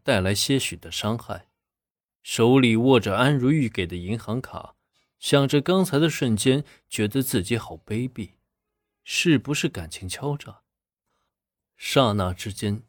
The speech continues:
究竟有没有感情？为什么会这样？一个人坐在沙发上，呆呆地发愣，一切来得好突然，但是一切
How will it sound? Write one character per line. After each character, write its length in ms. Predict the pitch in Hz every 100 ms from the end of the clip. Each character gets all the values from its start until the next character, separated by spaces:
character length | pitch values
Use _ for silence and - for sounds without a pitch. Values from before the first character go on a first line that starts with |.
| _ -
究 200 | 202 196
竟 300 | 196 143 113
有 160 | 107
没 180 | 90 98
有 140 | 185 190
感 260 | - 80
情？ 340 | 92 - 85 92 _ _ _ _ -
为 240 | 127 92
什 180 | - 85
么 140 | 95
会 180 | - 120
这 220 | - 180
样？ 220 | 110 - _ _ _ _ _ _ _ _ _ _ _ _ _ _ _ _ _ -
一 180 | 147
个 160 | 202 190
人 160 | 135 175
坐 160 | 147
在 140 | 120 98
沙 260 | - 139
发 220 | 139 147
上， 300 | 139 98 82 _ _
呆 240 | 131 117 117
呆 160 | 120
地 140 | 117 -
发 220 | 107 117
愣， 260 | 131 95 _ _ _ _ _ _ -
一 200 | 110 123
切 220 | - 113
来 220 | 90 104
得 80 | 120
好 180 | - 82
突 300 | - 139 139
然， 240 | 110 - _ _ _ _
但 180 | - 185
是 160 | - 110
一 220 | 117 160
切 340 | - 117 80